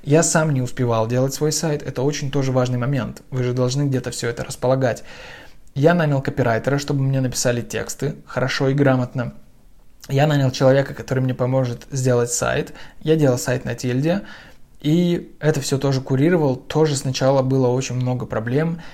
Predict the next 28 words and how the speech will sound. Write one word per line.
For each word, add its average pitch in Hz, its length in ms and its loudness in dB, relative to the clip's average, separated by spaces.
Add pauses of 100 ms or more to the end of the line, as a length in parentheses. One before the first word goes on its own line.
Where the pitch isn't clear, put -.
(140)
потому 127 260 -4
что, 123 280 -2
когда 123 280 -2
ты 120 160 -6
для 120 180 -4
себя 123 280 -2
делаешь, 135 400 2
ты - 320 -6
очень 135 260 -2
ответственно 127 500 -6
к - 60 -8
этому 110 280 -6
относишься. - 500 -10
По - 140 -18
крайней 139 260 0
мере, 131 180 2
я. 120 240 -2 (600)
И 131 60 -4
вот 160 240 2
мы 135 120 -2
там 123 540 -6
с - 120 -10
исполнителем 135 560 -2
сначала 123 360 -2
немного 123 380 0
ругались, 127 520 2
потому - 360 -4
что 120 460 -4